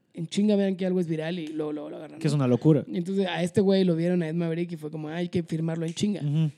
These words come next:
Speaker 2: ujú.
Speaker 1: Y está bien, digo, para Ed le va a servir y está bien padre, va a tocar en Coachella y todo.
Speaker 2: Esta verga.
Speaker 1: Pero sí siento que, que le, que f-,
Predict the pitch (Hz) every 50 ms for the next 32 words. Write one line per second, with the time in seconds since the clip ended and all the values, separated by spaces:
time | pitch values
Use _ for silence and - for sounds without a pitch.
0 | - 131 143 160 151 - 220 233 247 285 339 370 359 311 220 - 190 180 175 175
1 | 170 165 175 165 165 165 170 180 196 214 202 190 180 180 196 190 190 180 175 175
2 | 175 170 - 180 175 180 175 165 170 170 170 160 156 160 170 170 165 170 175 -
3 | 156 - - - 147 156 160 156 - - 156 151 160 226 226 - - 135 131 -
4 | - 117 107 110 110 107 95 - - - - 254 240 254 254 226 262 247 254 254
5 | 208 233 208 196 - - - - - - - - _ _ _ _ - - - _
6 | 285 - 202 190 180 165 190 _ _ - - 190 175 - - 208